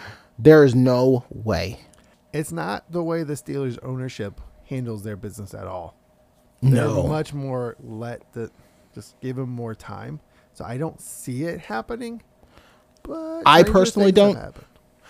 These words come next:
Speaker 1: I think there are plenty of other coaches who are much more deserving of a kick in the ass out the door than Mike Tomlin. So that's just me.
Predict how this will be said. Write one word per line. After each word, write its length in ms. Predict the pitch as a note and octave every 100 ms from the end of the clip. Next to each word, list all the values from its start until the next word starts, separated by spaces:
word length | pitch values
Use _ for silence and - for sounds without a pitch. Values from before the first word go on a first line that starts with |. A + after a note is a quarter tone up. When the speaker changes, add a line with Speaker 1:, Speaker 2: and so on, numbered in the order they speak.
| - -
Speaker 1:
I 60 | F3
think 160 | F#3
there 100 | F#3+
are 60 | D3
plenty 420 | - F3 F#3+ G3+
of 120 | F#3 D3+
other 320 | D#3 D#3+ D#3
coaches 440 | E3+ C3+ C#3 B2
who 100 | C#3+
are 100 | B2
much 380 | B2 C3 F3 -
more 140 | D#3
deserving 600 | B2+ A2 A#2 G#2 G2 G2 - - - _
of 160 | A#2 A2
a 60 |
kick 240 | - D3+ B2+
in 80 | A#2+
the 140 | A#2
ass 240 | G#2+ G#2
out 160 | G2+ -
the 60 | F#2
door 380 | F#2+ E2 D#2+ -
than 140 | A2
Mike 180 | G2+ E2
Tomlin. 400 | - D2+ G#1 G2+ - - _ -
So 380 | - B2+ F2+ F2 - _ _ _
that's 180 | B2+ C3
just 180 | C3+ -
me. 240 | F#2+ D2